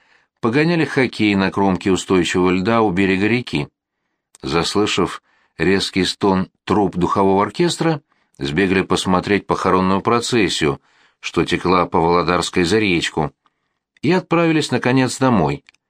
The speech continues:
А на повороте с улицы Володарского на улицу Набережную, точно как в воскресенье после кино, дорогу мальчишкам преградила заречная троица:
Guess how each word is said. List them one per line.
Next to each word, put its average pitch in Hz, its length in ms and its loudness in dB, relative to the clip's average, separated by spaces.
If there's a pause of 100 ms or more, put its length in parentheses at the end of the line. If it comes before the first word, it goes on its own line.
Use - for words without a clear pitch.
(480)
А 76 120 -2
на 82 140 0
повороте 90 560 2
с - 100 -6
улицы 90 300 0
Володарского 90 760 0
на 90 120 2
улицу 87 320 0
Набережную, 78 720 0 (600)
точно 82 340 0
как - 180 -2
в - 40 0
воскресенье 95 680 0
после 82 380 -2
кино, 117 440 0 (580)
дорогу 185 400 2
мальчишкам 180 720 0 (360)
преградила 143 600 2
заречная 151 500 0
троица: 85 640 2